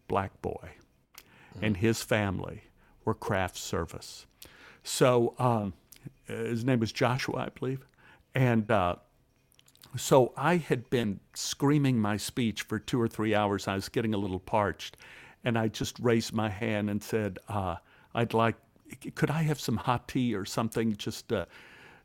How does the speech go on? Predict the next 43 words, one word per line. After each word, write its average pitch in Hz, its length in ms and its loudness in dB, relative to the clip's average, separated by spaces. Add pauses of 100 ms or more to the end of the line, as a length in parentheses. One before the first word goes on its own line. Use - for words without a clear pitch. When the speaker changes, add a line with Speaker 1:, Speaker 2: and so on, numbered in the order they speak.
(100)
Speaker 1:
just - 220 -2
to 110 60 -2
help - 320 -2
do 113 160 2
this 101 180 -2
speech?" - 560 0 (340)
And 123 120 0
so 131 160 6
the 120 260 2
A 135 200 6
D 123 240 4
called, 101 280 0 (160)
"Joshua, 254 460 4
Joshua, 214 400 4
get 330 180 10
over 226 220 12
here. 117 320 0 (320)
Get 302 180 12
over 185 300 12
here. - 320 -4 (540)
Mister 285 260 6
Tobolowsky 233 580 6
wants 202 280 8
tea. 247 240 8
Did 185 180 6
you 208 100 10
hear 269 220 8
him? 302 180 2 (200)
He 277 80 10
wants 277 320 10
tea. 285 200 8
Now 240 140 8
go 302 240 8
get 262 240 8
some 202 140 2
tea. 226 400 2 (360)
Get 285 200 6
some 226 120 6
tea." 226 340 4 (320)
And 151 140 6 (160)
all 233 560 2 (220)
of 165 160 0
the 165 160 -2